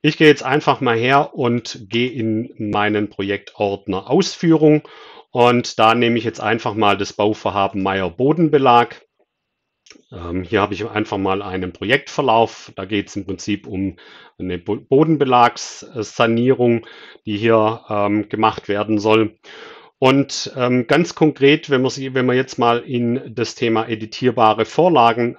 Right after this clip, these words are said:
einsteigen, dann würde ich mir jetzt hier aus meinen Vorlagen einfach mal ein Dokument rausholen.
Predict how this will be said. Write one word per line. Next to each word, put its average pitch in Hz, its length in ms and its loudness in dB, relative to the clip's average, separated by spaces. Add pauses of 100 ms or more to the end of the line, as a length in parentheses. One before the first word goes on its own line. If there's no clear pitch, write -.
einsteigen, 127 1200 -2 (440)
dann 117 460 0
würde 135 200 2
ich 127 140 -8
mir 123 180 2
jetzt 110 240 -2
hier 147 360 0
aus 147 360 0
meinen 113 360 0
Vorlagen 113 600 0
einfach 110 420 -6
mal 107 280 -2
ein 98 300 -4
Dokument 101 580 -2 (100)
rausholen. 87 1000 -6